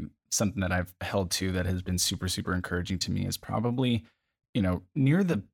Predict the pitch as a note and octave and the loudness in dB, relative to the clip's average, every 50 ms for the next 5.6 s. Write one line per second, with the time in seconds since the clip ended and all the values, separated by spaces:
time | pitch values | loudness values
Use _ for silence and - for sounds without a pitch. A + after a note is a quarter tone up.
0 | _ _ - - - A2+ A#2 G#2+ - - - G2+ F#2+ F2+ F2+ F2+ - - _ _ | _ _ -8 -2 2 2 2 2 2 2 0 2 2 2 0 -4 -6 -8 _ _
1 | - F2+ F2 - F#2 F2 - - - F#2+ F#2 F2+ F2+ F2 F2 F2 E2 D2+ - - | -2 -2 -2 -2 -4 -6 -4 -2 0 0 0 2 2 0 0 0 0 -2 -4 -8
2 | - - F#2+ F#2+ F#2+ F#2 F#2 F#2+ F#2+ F2+ F#2+ F#2+ F#2 F2+ F2 E2+ E2+ F2+ - _ | -6 -2 0 0 2 2 2 2 0 0 0 0 2 2 2 0 -2 -2 -6 _
3 | _ _ _ _ - A#2 G#2+ G#2 G2+ G2 G2 G2+ G2+ G#2 G#2 F#2 F2+ F2+ F2 F#2 | _ _ _ _ 0 0 2 4 4 4 4 4 4 4 4 4 4 2 2 4
4 | G#2 A#2 A2 F#2+ F#2 F2+ F2+ F#2 - G#2+ F#2+ G2+ G#2 F#2+ F#2 F2+ F2+ - _ _ | 4 4 4 4 4 2 2 2 2 2 2 2 2 2 2 0 -2 -4 _ _
5 | - - G#2 - A2+ G#2 F#2+ F#2 F#2+ F#2 E2+ - | -4 -4 0 0 2 0 2 2 2 2 0 -2